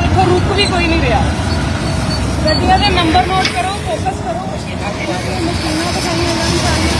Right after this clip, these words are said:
ਤੁਸੀਂ ਆਹ ਦੇਖੋ, ਇਹ ਗੱਡੀ ਭੱਜ ਕੇ ਕ੍ਰੈਸ਼ਰ ਵੱਲ ਜਾ ਰਹੀ ਹੈ, ਕੋਈ ਡਰ ਨਹੀਂ ਹੈ। ਔਰ ਤੁਸੀਂ, ਮੈਂ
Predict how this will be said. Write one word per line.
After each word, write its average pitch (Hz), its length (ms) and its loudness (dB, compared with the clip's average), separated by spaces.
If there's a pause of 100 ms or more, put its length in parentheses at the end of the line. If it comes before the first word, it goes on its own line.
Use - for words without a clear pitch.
(560)
ਤੁਸੀਂ - 280 2
ਆਹ 698 120 2
ਦੇਖੋ, - 320 0 (680)
ਇਹ - 200 2
ਗੱਡੀ - 340 2
ਭੱਜ 330 200 2
ਕੇ 311 140 -2
ਕ੍ਰੈਸ਼ਰ 311 420 0
ਵੱਲ 339 220 2
ਜਾ 269 200 4
ਰਹੀ 320 200 0
ਹੈ, - 80 0 (1500)
ਕੋਈ 349 280 0
ਡਰ 320 220 2
ਨਹੀਂ 330 180 0
ਹੈ। 339 140 0 (180)
ਔਰ 339 80 4 (100)
ਤੁਸੀਂ, 349 220 -4 (180)
ਮੈਂ 339 160 6